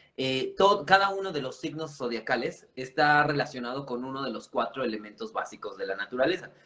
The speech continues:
Como todos los conocimientos ancestrales y toda la sabiduría ancestral, todo está basado en los cuatro elementos porque justamente la Tierra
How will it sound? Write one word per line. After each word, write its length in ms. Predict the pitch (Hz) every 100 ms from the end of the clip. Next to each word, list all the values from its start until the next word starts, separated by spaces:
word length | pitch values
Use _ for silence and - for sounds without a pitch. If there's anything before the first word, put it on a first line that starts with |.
| _
Como 240 | - 165 180
todos 260 | 214 240 190
los 180 | 147
conocimientos 760 | - 139 127 143 147 147 170 151
ancestrales 880 | 123 120 - 123 127 131 131 131 127
y 260 | 110 107 107
toda 160 | 127
la 100 | 117
sabiduría 580 | 110 101 101 104 110 117
ancestral, 600 | 117 104 - 107 151 - -
todo 260 | 165 220
está 160 | 175 143
basado 280 | 139 131 131
en 40 |
los 80 | 117
cuatro 220 | 113 120
elementos 460 | 107 101 107 131 - _ _ -
porque 260 | 139 139
justamente 680 | - 165 156 151 143 147 151 -
la 200 | 104 -
Tierra 460 | 151 156 107 -